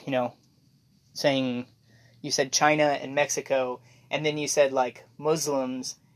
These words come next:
and Antifa and Black Lives Matter. And I'd say, like, there's a, there's a large difference between, you know, the racism of saying we need to,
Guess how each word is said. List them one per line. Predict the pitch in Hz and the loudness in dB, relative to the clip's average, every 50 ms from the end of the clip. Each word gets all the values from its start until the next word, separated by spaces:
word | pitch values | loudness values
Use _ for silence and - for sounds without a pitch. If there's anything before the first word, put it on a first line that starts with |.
| _ _ _ _ _ 143 | _ _ _ _ _ -4
and | 139 135 131 127 127 127 131 - | -2 -2 0 -2 -4 -6 -4 -4
Antifa | 143 139 131 - - 160 139 - 151 139 131 | -4 -4 -4 -6 -8 -8 -2 2 2 2 4
and | 131 127 123 | 2 0 0
Black | 131 131 127 123 - | 2 2 2 2 0
Lives | 127 123 120 123 131 | -2 -4 -4 -4 -6
Matter. | 131 127 - 135 - - - _ _ _ _ | -6 -6 -6 -8 -12 -14 -18 _ _ _ _
And | 151 143 139 | -4 -2 -2
I'd | 135 131 - | -2 -4 -2
say, | - 151 135 135 | 0 2 4 4
like, | 135 135 - | 4 2 0
there's | 156 147 139 | -2 0 0
a, | 143 139 135 | 0 -2 0
there's | - 151 147 135 | 2 2 2 2
a | 143 139 127 131 - - _ _ _ _ _ _ | 2 0 -2 -6 -14 -20 _ _ _ _ _ _
large | 151 147 147 151 156 160 170 170 156 143 131 | -12 -2 4 6 6 6 6 2 -2 -4 -4
difference | 160 151 - - 156 139 131 - | -4 -4 -2 -2 -4 -4 -4 -6
between, | - 143 139 - - 156 147 143 139 135 131 131 127 - - - - - _ _ - | -8 -10 -12 -8 -8 -8 -6 -4 -4 -4 -4 -4 -8 -10 -16 -20 -20 -20 _ _ -8
you | 147 | -2
know, | 139 135 | -2 0
the | 127 135 127 | 0 0 2
racism | 131 147 156 175 - - 151 139 131 135 135 127 127 127 127 127 - - _ - _ _ - | 4 4 2 2 0 -2 -2 -2 -2 -4 -4 -4 -4 -6 -6 -8 -10 -16 _ -20 _ _ -4
of | 139 135 123 - | -4 -4 -4 -2
saying | - 147 139 135 131 127 127 123 123 123 - - _ - - - _ _ _ - _ _ - _ _ _ _ _ _ _ _ | -4 -2 -2 0 -2 -4 -6 -8 -10 -12 -14 -18 _ -20 -20 -20 _ _ _ -20 _ _ -20 _ _ _ _ _ _ _ _
we | 143 131 127 | -8 -6 -4
need | 131 131 127 127 | -4 -4 -2 -4
to, | 135 | -6